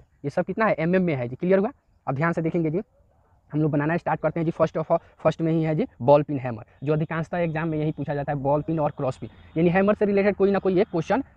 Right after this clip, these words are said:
एक hammer का चित्र first year वाले students के लिए फ्री हैंड sketching में आता ही है जी। तो ध्यान से देखेंगे फ्री हैंड sketching। देखिए, ये वाला हम लोग set square से ये वाला ग्रा-, ये वाला ग्राफ इतना बना चुके हैं। तो ध्यान से देखेंगे जी,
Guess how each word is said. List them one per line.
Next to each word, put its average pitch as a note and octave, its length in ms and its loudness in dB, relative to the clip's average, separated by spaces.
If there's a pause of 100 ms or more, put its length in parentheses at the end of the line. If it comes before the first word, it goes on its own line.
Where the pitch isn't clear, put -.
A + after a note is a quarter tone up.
(160)
एक E3 140 -2
hammer D#3+ 240 2
का C3 100 -2
चित्र F#3+ 260 -2
first - 260 -4
year E3 100 0
वाले D#3 180 4
students D#3 360 -2
के D3+ 80 -2
लिए C#3+ 160 2
फ्री E3+ 200 -2
हैंड D3+ 140 0
sketching D3+ 340 -4
में G3+ 80 0 (180)
आता D3 200 -2
ही C#3+ 180 0
है A2+ 100 -4
जी। A2 120 -10 (480)
तो C3+ 60 -4
ध्यान D#3+ 180 2
से F3 100 -2
देखेंगे E3+ 220 0
फ्री E3+ 160 -2
हैंड E3+ 160 0
sketching। D#3+ 320 -6
देखिए, - 200 -4 (500)
ये D#3+ 80 4
वाला F3 140 6
हम F3 120 0
लोग F3 80 -2
set F#3 200 -4
square E3+ 220 -2
से E3+ 100 -6
ये E3+ 60 2
वाला F3 140 0
ग्रा-, D#3+ 260 0
ये D#3+ 140 0
वाला E3 220 2
ग्राफ D#3 280 0
इतना F3+ 200 -6
बना D3+ 200 -2
चुके D3 200 -8
हैं। E3 100 -6 (160)
तो C3+ 60 -4
ध्यान E3 180 2
से E3+ 100 -2
देखेंगे E3 280 0
जी, C#3+ 140 -2